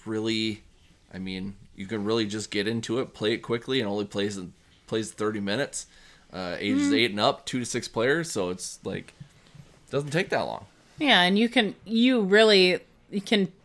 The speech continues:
Speaker 2: take as long as you want
Speaker 1: Yeah.
Speaker 2: to play it. The board was a lot bigger than I thought it was gonna be.
Speaker 1: <laughs> Yeah, it was huge.
Speaker 2: We, we were laying it out, and, and, uh, I said, "Gosh, this board is big." And then as soon as you looked at it, you're like, "Whoa."
Speaker 1: <laughs> Yeah.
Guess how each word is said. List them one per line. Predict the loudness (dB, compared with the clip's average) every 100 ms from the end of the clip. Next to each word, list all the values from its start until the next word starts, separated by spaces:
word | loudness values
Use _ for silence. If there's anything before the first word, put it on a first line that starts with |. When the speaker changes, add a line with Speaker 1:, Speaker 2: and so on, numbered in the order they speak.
| _
Speaker 2:
take | 4 4 4
as | 2
long | 2 2
as | 0
you | -2
want | -2 -2 -2 -10 -14
Speaker 1:
Yeah. | -4 -4 -4 -10 -20 -20 -20 -20 -20 -6
Speaker 2:
to | -4
play | 0 6 8 8 6
it. | 0 0
The | 0
board | 6 8 8
was | 6 6
a |
lot | 10 10 10
bigger | 8 8
than | 8
I | 8
thought | 8 4 4
it |
was | 0
gonna | 2 2
be. | 4 4
Speaker 1:
<laughs> | 6
Yeah, | 8 8 8
it |
was | 4 0
huge. | 2 6
Speaker 2:
We, | 8 8
we | 6 8 12
were | 12 12
laying | 12 12 12 10
it | 10
out, | 12 10 8
and, | 4 2 0 -8 _ 4
and, | 6 8 6 6
uh, | 6 4
I | 2 2
said, | 2 -2 0
"Gosh, | 4 4 4
this | -2 0
board | 6 8 8
is | 6
big." | 8 8 8 6
And | 4
then | 4 4
as | 2
soon | 0
as | 0 0
you | 2
looked | 2 4
at | 2
it, | 2
you're | 0
like, | 0
"Whoa." | 0 4 8 8 8 8 6 4 2 2
Speaker 1:
<laughs> |
Yeah. | 2 2 0